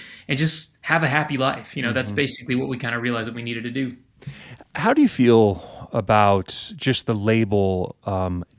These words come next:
Speaker 2: disabled? Because, you know, dis is the, just that, that's a, like a negation of able, right? It's as if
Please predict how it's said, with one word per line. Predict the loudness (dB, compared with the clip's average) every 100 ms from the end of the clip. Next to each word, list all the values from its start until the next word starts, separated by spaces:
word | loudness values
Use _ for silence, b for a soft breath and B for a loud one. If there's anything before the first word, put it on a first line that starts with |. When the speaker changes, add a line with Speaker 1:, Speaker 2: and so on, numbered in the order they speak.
| -6
Speaker 2:
disabled? | -4 0 0 0 -4 -10 -14 -10
Because, | -6 -2 -2 0
you |
know, | 0 0
dis | 2 0 0 -4
is | -6 -8 -12
the, | -12
just | -10 -10 -6
that, | -6 -4
that's | -2 -2
a, | -2 -2
like | -2
a | 0
negation | -2 0 2 4 2 -2 -6
of | -6 -2
able, | -2 -2 -6
right? | -2 -2
It's | -2 -4
as | -6 0
if | 0 -2